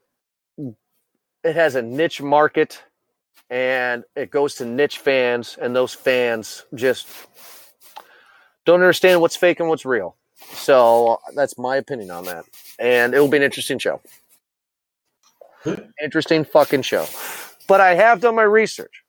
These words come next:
Speaker 1: I just wanna make that clear to you, buddy. I've done my research. I'm learning. Don't like it.
Speaker 2: No, sir, I don't like it.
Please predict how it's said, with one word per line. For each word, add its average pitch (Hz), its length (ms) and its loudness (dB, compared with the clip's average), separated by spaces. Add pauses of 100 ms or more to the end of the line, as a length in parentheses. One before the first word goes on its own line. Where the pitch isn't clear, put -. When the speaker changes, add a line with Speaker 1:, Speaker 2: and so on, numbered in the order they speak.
(160)
Speaker 1:
I 101 40 -20
just 104 180 -16
wanna 139 160 -6
make 156 140 -6
that 160 140 -4
clear 175 260 -2
to 117 60 -6
you, 98 120 -8
buddy. 87 340 -10 (600)
I've 117 80 -8
done 160 140 0
my 185 60 2
research. 180 580 2 (380)
I'm 117 160 -8
learning. 165 420 2 (840)
Don't 135 180 0
like 156 240 0
it. - 80 -14 (1600)
Speaker 2:
No, 165 220 0
sir, 185 200 0
I 175 120 6
don't 185 200 4
like 156 220 2 (120)
it. - 180 -16